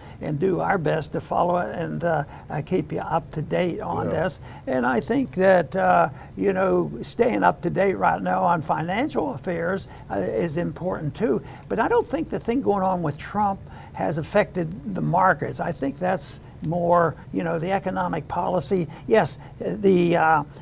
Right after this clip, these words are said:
Speaker 1: judicial system is co-, collapsing, but so's the monetary system collapsing. And, uh, that's, and, and that's a big deal. And, you know, the whole thing about debt and all this malinvestment,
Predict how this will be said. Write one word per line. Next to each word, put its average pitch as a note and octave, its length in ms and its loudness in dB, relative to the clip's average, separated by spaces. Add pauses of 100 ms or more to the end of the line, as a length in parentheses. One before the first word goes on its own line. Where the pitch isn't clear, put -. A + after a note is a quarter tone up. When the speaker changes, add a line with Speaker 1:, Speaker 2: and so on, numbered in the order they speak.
(140)
Speaker 1:
judicial G3 480 4
system F#3+ 380 4
is - 160 -2
co-, F3+ 320 2
collapsing, F#3+ 500 6 (180)
but A3 100 6
so's C#4+ 320 10
the C4+ 100 12
monetary C4+ 720 10
system - 480 4
collapsing. E3+ 720 2 (280)
And, F3+ 460 2
uh, F3+ 160 4
that's, G3+ 360 2 (280)
and, - 140 -4
and G3 240 0
that's A3+ 220 6
a E3 60 12
big F3 420 10
deal. D3+ 420 2
And, D#3+ 220 0
you F3+ 160 0
know, F3 160 2
the E3 120 2
whole D#3+ 220 -2
thing F#3+ 220 -4
about D#3 380 2
debt D3+ 340 2
and D#3 120 -8
all E3 180 -2
this D#3+ 160 -4
malinvestment, D#3 840 -2